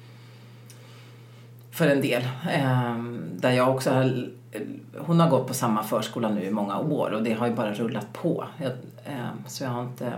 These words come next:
vi har inte gjort det, men att det skulle kunna vara behov av det. För annars är jag, jag kan vara rädd att jag annars skulle tolkas som den här,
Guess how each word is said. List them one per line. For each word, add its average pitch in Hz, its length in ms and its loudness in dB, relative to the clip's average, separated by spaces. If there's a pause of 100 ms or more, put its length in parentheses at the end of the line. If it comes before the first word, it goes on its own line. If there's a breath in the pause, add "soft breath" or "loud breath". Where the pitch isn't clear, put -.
(540)
vi 131 80 -2
har 127 80 2
inte 127 120 -2
gjort 143 280 -2
det, 113 160 -6
men 117 180 -4
att 107 120 -6
det 110 180 -4
skulle 104 200 -6
kunna 113 200 -8
vara 110 100 -2
behov 135 280 0
av 120 60 0
det. 113 100 0
För - 140 0
annars 123 280 2
är 151 80 2
jag, 123 180 4 (100)
jag 143 180 0
kan 131 120 0
vara 120 100 2
rädd 120 180 4
att 113 180 -2
jag 120 80 0
annars 107 260 0
skulle 120 240 -6
tolkas 127 540 -6
som - 380 -6 (500)
den - 120 -6
här, - 260 -4